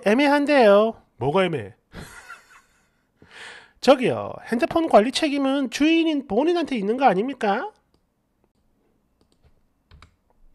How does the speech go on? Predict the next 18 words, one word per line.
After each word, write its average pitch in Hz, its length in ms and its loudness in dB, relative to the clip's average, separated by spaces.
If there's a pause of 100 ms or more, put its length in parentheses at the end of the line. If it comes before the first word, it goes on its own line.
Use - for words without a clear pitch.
(540)
아니 285 340 8
이걸 277 300 4
왜 233 140 8
버스 339 440 2
회사에 262 520 4
난리야? 214 1200 4 (520)
졸라게 269 680 6
이해가 233 440 8
안 180 140 6
가는 247 300 8
글이긴 262 420 0
하네요. 190 680 0
뭐 180 240 -8
곧 269 220 0
삭제되겠네, 262 1120 2 (140)
꼬라지 226 400 8
보니까. 214 560 -2 (1080)
저기요, 233 440 0